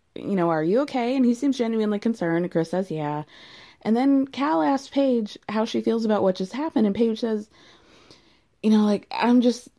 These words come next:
really overwhelmed. It's a lot, okay?" <laughs> And Doctor Viviana, <laughs> Doctor Viviana says, "Why are you overwhelmed with all of this?" <laughs> Question of the evening, girl.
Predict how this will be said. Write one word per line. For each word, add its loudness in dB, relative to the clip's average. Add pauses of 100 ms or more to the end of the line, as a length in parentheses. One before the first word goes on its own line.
(600)
really 4
overwhelmed. 0 (400)
It's -2
a 2
lot, -2 (120)
okay?" -6 (200)
<laughs> -4 (840)
And -8
Doctor -2
Viviana, -2 (720)
<laughs> -10
Doctor 0
Viviana 2
says, -4 (580)
"Why 2
are 6
you 4
overwhelmed 0
with -2
all -2
of -6
this?" -4 (540)
<laughs> -20
Question -2
of 2
the 2
evening, 0
girl. -6